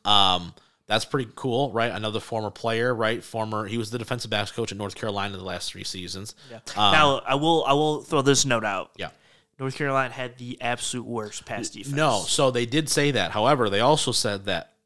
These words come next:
Speaker 1: Dre Bly was actually getting, like, commended for how good he could, like, what he was doing with his position group.
Speaker 2: Mm.
Speaker 1: And he was saying, like, he's, like, apparently, like, it was, it, basically,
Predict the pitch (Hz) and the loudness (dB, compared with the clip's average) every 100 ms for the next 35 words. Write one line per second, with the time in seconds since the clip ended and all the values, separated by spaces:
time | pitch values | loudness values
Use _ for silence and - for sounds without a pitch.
0 | _ 98 107 98 104 104 107 101 95 98 | _ -4 -2 0 2 2 2 0 -4 -2
1 | 95 - 92 92 90 90 82 92 90 85 | -2 -6 -6 -4 -4 -4 -8 -14 -12 -8
2 | 82 - - - 101 98 113 104 90 82 | -8 -10 -18 -12 -8 -4 -4 -4 -6 -6
3 | - _ _ _ - 92 98 90 82 101 | -12 _ _ _ -8 -6 -4 -6 -6 -6
4 | 92 - - - 104 90 85 - _ _ | -6 -8 -16 -10 -8 -4 -6 -6 _ _
5 | _ _ _ 101 - 127 127 110 107 101 | _ _ _ -14 -8 -4 -2 -2 -2 -4
6 | 87 - 117 104 - 92 - 123 160 156 | -6 -8 -6 -8 -8 -6 -2 0 2 2
7 | 160 185 226 - 143 139 117 107 - - | 4 4 2 -4 -8 -8 -10 -16 -20 -10
8 | 110 107 101 117 98 87 - 120 104 98 | -6 -4 -2 -4 -6 -8 -8 -6 -4 0
9 | 87 80 - - _ _ _ _ _ - | 0 -2 -10 -20 _ _ _ _ _ -2
10 | 151 131 113 104 117 101 95 _ 143 - | 0 2 0 0 -2 -4 -6 _ -16 -12
11 | 139 147 139 117 104 117 | -2 -2 0 -4 -4 -10